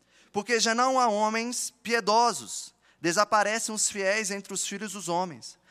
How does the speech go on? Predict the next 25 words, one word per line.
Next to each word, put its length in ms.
Falam 480
com 180
falsidade 800
uns 180
aos 220
outros. 520
Falam 480
com 300
lábios 420
bajuladores 800
e 60
coração 520
fingido. 640
Corte 360
o 40
Senhor 320
todos 520
os 120
lábios 420
bajuladores, 920
a 140
língua 340
que 120
fala 360
soberbamente. 1080